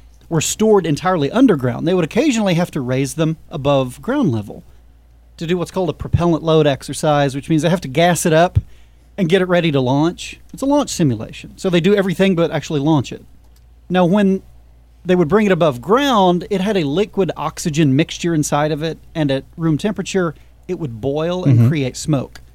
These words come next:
Speaker 1: And it looked really, really scary. <laughs> And I've got pictures of these in my book. They look really scary. Well, one day this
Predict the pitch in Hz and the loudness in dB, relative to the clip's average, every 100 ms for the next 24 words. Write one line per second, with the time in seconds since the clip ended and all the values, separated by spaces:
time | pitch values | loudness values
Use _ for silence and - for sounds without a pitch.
0 | - 170 151 143 127 120 139 214 113 98 | -12 -4 -4 -4 -8 -10 -6 -6 -6 -10
1 | - - 135 131 120 - 269 190 - - | -16 -12 -4 -4 -4 -6 -2 -2 -2 -8
2 | - - - - - - - - - - | -12 -16 -8 -8 -8 -20 -20 -20 -6 -2
3 | 160 185 180 - 202 - 170 165 165 151 | 0 2 2 0 -2 -2 -2 0 0 2
4 | 156 175 202 294 - 185 175 202 285 220 | 2 2 2 0 2 0 2 2 2 2
5 | 196 190 294 247 208 - 277 226 165 175 | 0 -2 2 2 0 0 0 2 2 4
6 | 220 175 196 - - - - 151 156 277 | 4 4 2 0 -12 -20 -20 -4 2 4
7 | 277 185 202 180 175 - - | 4 4 4 4 0 0 -10